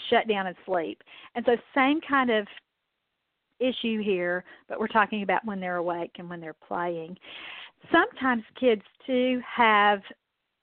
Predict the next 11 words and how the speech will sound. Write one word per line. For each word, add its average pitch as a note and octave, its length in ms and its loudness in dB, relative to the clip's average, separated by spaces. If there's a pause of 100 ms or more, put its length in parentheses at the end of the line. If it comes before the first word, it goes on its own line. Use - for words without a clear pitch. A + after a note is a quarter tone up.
(160)
a G#3 80 -6 (100)
significant A#3+ 920 2 (1160)
delay G#3 640 0
in G#3+ 100 -8
their G3 180 0
ability G3 500 -2 (100)
to A3 140 -6
understand F#3+ 840 -8
what - 160 -4
people C4+ 340 -6
say, C4 260 4